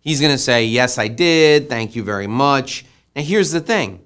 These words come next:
That triggers the psychological principle of reciprocity in him. "I did get the book. Thank you for sending it to me."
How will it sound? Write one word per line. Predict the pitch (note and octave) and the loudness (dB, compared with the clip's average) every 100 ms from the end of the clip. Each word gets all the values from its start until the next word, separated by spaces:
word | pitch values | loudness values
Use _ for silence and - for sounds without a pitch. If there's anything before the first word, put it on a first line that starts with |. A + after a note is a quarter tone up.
| _ _ _ _ | _ _ _ _
That | D#3 D#3 - | 2 2 2
triggers | - - F3+ F#3+ C#3 G#2+ G2+ A2+ | -8 0 2 4 4 0 -2 -6
the | A#2+ | -6
psychological | A#2 - C#3 C#3 C#3 C3+ C3 B2+ | -4 0 0 0 0 0 -2 -8
principle | B2+ C3+ A#2 A#2 A2+ A2+ | -6 -4 -6 -6 -6 -6
of | G#2 | -4
reciprocity | G#2 - C#3 D#3 D#3+ A2+ G#2+ | -6 -6 -4 -2 -2 -6 -8
in | |
him. | G2 | -6
"I | C3+ | -6
did | C3+ - A3+ F#3 | -6 -6 -6 -4
get | E3+ D3+ | -4 -4
the | C3+ | -4
book. | A2 A2 G2+ - - | -6 -6 -8 -8 -6
Thank | E3+ F3 | -4 -4
you | A3 | -6
for | D3 C#3+ | -8 -6
sending | - F3 F3+ | -4 -4 -2
it | C#3+ - | -6 -6
to | |
me." | A2 F2+ | -10 -10